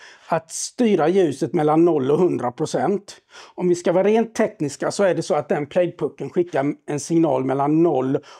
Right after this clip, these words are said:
och tio volt som den här lysröret tar emot. Och noll till tio volt, det blir liksom noll till hundra procent. Och då kan jag styra den från Home Assistant här. Jag kan, eh,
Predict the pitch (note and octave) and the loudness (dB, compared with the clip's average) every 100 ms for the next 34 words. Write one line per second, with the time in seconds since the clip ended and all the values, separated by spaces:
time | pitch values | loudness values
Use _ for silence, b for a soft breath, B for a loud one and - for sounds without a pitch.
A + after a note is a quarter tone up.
0 | B - D3+ - - F3+ C#3+ C#3+ C#3+ E3+ | B -2 -2 -2 -2 0 0 -2 2 2
1 | G#3 - _ - - b b b - F3+ | 2 -4 _ -14 -14 b b b -4 0
2 | F3 F#3 E3+ E3+ - C#3+ D#3 C3+ C#3 D#3+ | 2 2 0 -2 -8 -2 -2 -2 -2 -2
3 | D#3+ D#3+ C3 - - D3+ C#3+ D3+ D#3 D3+ | -2 -2 -4 -8 -6 -4 0 0 0 -2
4 | - - - F3 E3 C#3 D#3+ - F3 D3 | -12 -8 0 2 2 0 -8 -2 -2 0
5 | D3+ D3 C3+ D3+ C3+ D3 B2+ - C#3+ D3+ | 0 -2 -2 -4 -2 -2 -4 -4 0 0
6 | C#3+ A#2 A#2 - C3 B2+ b b F#3 B2 | 0 -2 -4 -8 -6 -6 b b 0 0
7 | A2 A#2+ D3+ - A#2+ E3 F3 - B B | -4 -10 -10 -8 -6 -6 -6 -18 B B
8 | B B A3 G#3 G#3 G3+ C4 A#3 - B3+ | B B 0 2 2 2 2 0 2 2
9 | G3+ A3+ B3+ F#3+ - F3+ F#3 F3 - F#3+ | 4 2 2 0 0 0 0 -2 0 0
10 | D3+ D3+ - C3+ - C#3+ - D3 D#3+ - | 2 0 -2 -4 -4 -4 -2 0 0 0
11 | E3+ E3+ F3+ F3 | 0 2 2 0